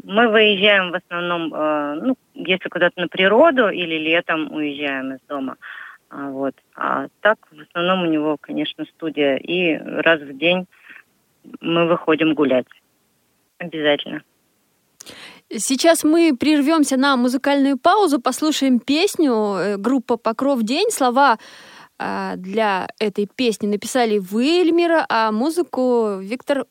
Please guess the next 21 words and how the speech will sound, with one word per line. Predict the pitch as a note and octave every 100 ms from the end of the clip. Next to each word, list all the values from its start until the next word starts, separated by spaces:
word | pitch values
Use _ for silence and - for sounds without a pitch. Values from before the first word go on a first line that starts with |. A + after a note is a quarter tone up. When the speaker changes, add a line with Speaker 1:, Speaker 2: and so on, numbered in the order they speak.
| -
Speaker 2:
вы | A3 C4
написали | G3 F3+ - F#3+ F#3
для | F3 F#3+
этой | G3
песни. | G#3 G#3 - F#3+
Вот | A3 - - - - C#4
расскажите, | B3+ - E4 F#4 - -
как | - D4 F#4 -
рождалась | D4+ B3+ B3+ A3+ B3+ D#4 D4 - - _ _ - -
эта | - - - A3 A3
композиция? | A3+ G#3+ A#3 G#3+ F#3+ E3+ - _ _ _ _ _ _ _ _ _ _ _ _ _ - - _ _ _ -
Speaker 1:
Вы | F#3+ G3+
знаете, | C4 F#4 - F#3 D#3+
у |
нас, | E3+ F#3+ G#3+ B3 -
м, | E3 F#3 F#3 F3 E3+ E3+ E3 B3+ C#4+ - -
получилось | F#3+ - A3+ G#3+ - -
тоже, | A3+ G3+
м, | F3 - -
наверное, | - F3+ F3+ F#3 F3+ F3 F3
это, | - D#3+ D#3